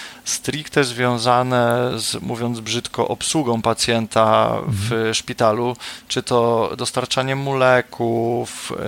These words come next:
Speaker 1: e, czy gdzieś tam jakichś elementów diagnostycznych, e, i tak dalej. E, no jeżeli chodzi o,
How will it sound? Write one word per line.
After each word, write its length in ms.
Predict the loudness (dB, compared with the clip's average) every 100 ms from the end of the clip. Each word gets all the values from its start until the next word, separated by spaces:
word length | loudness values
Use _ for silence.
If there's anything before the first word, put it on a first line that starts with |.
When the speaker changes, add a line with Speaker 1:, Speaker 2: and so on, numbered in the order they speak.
| -4 -4
Speaker 1:
e, 40 |
czy 960 | -2 0 2 2 2 2 2 0 -2 -6
gdzieś 220 | -6 -6 0
tam 160 | 0
jakichś 280 | 0 -4 0
elementów 440 | 2 2 -2 -6
diagnostycznych, 1400 | -2 -2 0 -4 -2 2 2 2 0 0 0 0 -2 -6 -12 -12 -12 -4
e, 120 | -2
i 40 | 0
tak 200 | 0 2
dalej. 360 | 2 2 0 -2 -10 -16 -12 -2
E, 200 | 2 2
no 80 | 2
jeżeli 300 | 2 0 0
chodzi 320 | -2 -2 2
o, 300 | 4 4